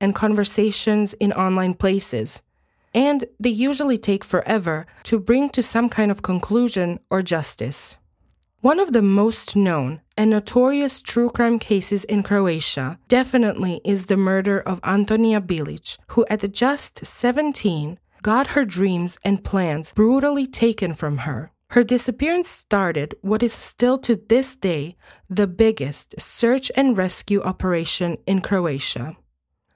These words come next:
This is her story. Antonija Bilic was born February twenty-second, nineteen ninety-four. Her family lived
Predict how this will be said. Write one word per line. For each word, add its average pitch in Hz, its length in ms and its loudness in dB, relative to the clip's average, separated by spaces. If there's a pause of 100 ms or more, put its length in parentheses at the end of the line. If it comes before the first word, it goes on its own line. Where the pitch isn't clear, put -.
(240)
This 208 340 2
is 226 160 0
her 220 140 -2
story. 151 640 -4 (1300)
Antonija 262 560 2
Bilic 151 560 -4 (340)
was 202 240 2
born 262 400 2
February 254 720 0
twenty-second, 180 960 -4 (400)
nineteen 233 560 2
ninety-four. 190 840 -2 (460)
Her 226 180 0
family 294 500 0
lived 185 420 -2